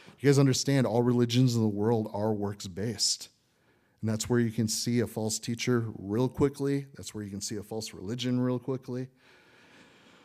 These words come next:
So, let's consider the enemy for a second. Do you guys know that Satan's too smart to ignore the gospel? Okay? He simply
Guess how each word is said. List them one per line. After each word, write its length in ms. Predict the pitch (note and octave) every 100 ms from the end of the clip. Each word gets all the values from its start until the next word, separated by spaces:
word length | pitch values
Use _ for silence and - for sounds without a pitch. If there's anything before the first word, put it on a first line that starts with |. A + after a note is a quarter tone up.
| _ _ -
So, 500 | - F#3 E3+ A#2+ G#2 - - - _ _ _ - _ _ _ _ _ _ -
let's 160 | C#3 -
consider 460 | D#3 - D#3 D3
the 160 | C#3 A#2+
enemy 300 | C3 C#3 C#3+
for 220 | C#3 C#3+
a 40 |
second. 540 | C3+ C#3+ C#3 D#3 D3+ D3+ - _ _ _ _ -
Do 80 |
you 60 | C#3
guys 140 | E3
know 100 | D#3
that 160 | D#3 A#2+
Satan's 520 | - C3+ C3+ C3 -
too 340 | - - D3+ D3+
smart 400 | - A#2 A#2+ A#2+
to 100 | A2+
ignore 400 | F#2 F#2+ F#2 G#2+
the 80 |
gospel? 580 | A#2+ A#2 A#2 - C#3 B2+ - _ _ _ _ _ _ _ _ _ _ _ _ _ _ _ _
Okay? 240 | A2 A2+ A#2+ - _ _ _ _ _ _ _ _ _ _ _ _ _
He 200 | - D3+
simply 680 | C#3 - C#3+ C#3+ C#3+ C3+